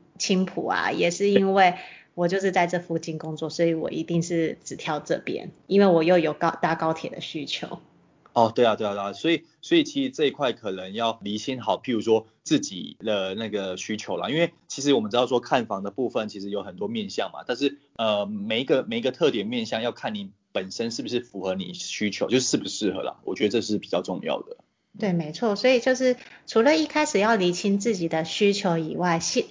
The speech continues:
Speaker 1: 新手要注意的另外一点就是要把，掌握好自己的财务规划。
Speaker 2: 对。
Speaker 1: 呃，一般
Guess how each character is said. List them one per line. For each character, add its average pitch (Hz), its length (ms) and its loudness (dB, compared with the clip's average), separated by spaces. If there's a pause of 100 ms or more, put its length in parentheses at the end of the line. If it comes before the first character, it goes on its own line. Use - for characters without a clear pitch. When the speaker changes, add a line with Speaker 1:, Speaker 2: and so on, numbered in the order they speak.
(120)
Speaker 1:
新 277 280 -2
手 165 200 2
要 180 180 2
注 180 260 2
意 175 200 4
的 160 160 -2
另 175 160 2
外 185 140 4
一 160 100 0
点 135 220 -6
就 180 100 -2
是 175 160 0
要 170 220 4
把， 151 340 -8 (140)
掌 165 240 2
握 202 80 4
好 156 160 0
自 180 160 -6
己 156 100 -8
的 - 140 -8
财 - 220 -6
务 180 200 -4
规 - 220 -4
划。 - 400 -4 (200)
Speaker 2:
对。 190 100 6
Speaker 1:
呃， 185 300 4
一 262 120 0
般 240 400 0